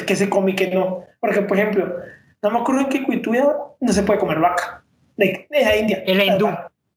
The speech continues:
Speaker 1: en hindú, de que las vacas son sagradas.
Speaker 2: En la hindú y en algunas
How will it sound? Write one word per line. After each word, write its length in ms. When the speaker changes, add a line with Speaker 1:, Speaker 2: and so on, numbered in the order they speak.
Speaker 1:
en 200
hindú, 500
de 120
que 80
las 100
vacas 220
son 120
sagradas. 560
Speaker 2:
En 120
la 100
hindú 200
y 100
en 100
algunas 360